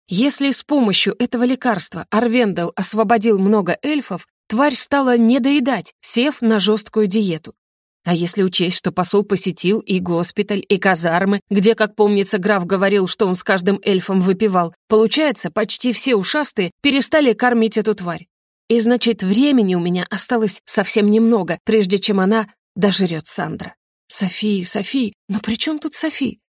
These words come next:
Почему я вижу ее? Ладно, отправлю ей записку с просьбой о помощи, а разбираться, что к чему, буду по мере возможностей. «Благодарю»,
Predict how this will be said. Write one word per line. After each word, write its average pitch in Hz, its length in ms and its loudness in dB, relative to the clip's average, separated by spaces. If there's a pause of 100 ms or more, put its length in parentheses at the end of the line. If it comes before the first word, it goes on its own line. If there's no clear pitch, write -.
(100)
Почему 339 340 2
я 247 140 4
вижу 233 260 2
ее? 240 360 0 (460)
Ладно, 190 480 2 (180)
отправлю 226 460 0
ей 214 200 2
записку 214 480 -2
с - 80 -10
просьбой 208 400 0
о 214 160 -6
помощи, 196 520 0 (120)
а 190 80 0
разбираться, 208 560 0
что 208 240 0
к - 80 -18
чему, 202 300 0 (120)
буду 240 240 2
по 247 140 2
мере 208 220 4
возможностей. 180 760 -4 (920)
«Благодарю», 208 760 2